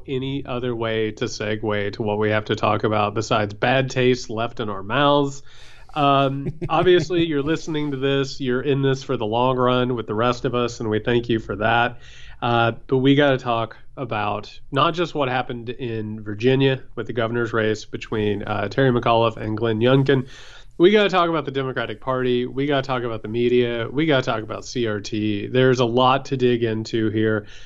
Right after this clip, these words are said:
Speaker 1: Um, Nick, start us off. What, what, what was your initial reaction looking at the, the results that came in on Tuesday?
Speaker 2: I guess, uh, I wanna say mild surprise. I thought maybe there was some hand-wringing here that was sort of gonna be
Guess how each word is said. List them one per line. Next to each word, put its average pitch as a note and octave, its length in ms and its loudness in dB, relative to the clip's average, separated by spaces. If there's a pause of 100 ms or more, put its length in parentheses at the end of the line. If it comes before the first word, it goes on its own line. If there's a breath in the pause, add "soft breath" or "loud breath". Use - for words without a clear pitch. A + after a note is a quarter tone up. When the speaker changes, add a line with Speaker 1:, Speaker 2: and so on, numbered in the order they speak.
(160 loud breath)
Speaker 1:
Um, B2+ 340 2
Nick, F3+ 240 4
start - 240 2
us F#3 140 0
off. C3 180 2
What, G3 240 0
what, G#3 240 0
what G#3+ 160 -2
was A3 100 -4
your G#3 120 0
initial D#3+ 320 -2
reaction B2 720 -2
looking A#2+ 400 -2
at A#2 140 -6
the, A2 260 0
the A2+ 140 -2
results A2 400 0
that C3 120 -4
came A2+ 200 -2
in G#2 100 0
on G2 160 -4
Tuesday? G2 400 -8 (760)
Speaker 2:
I D#3+ 120 -2
guess, B3+ 280 -4
uh, C#3 300 -12
I D#3 140 -6
wanna C4 240 -4
say G#3 200 2
mild C#3 580 0
surprise. D3 680 0
I C#3+ 120 -2
thought C#3+ 260 0
maybe C3+ 320 2
there C3 100 2
was B2+ 140 -2
some B2+ 100 -2
hand-wringing B2 600 0
here B2 320 2
that A2 180 -4
was A2+ 120 -4
sort A#2+ 220 -2
of G#2 80 -2
gonna A#2 160 0
be A2+ 360 -2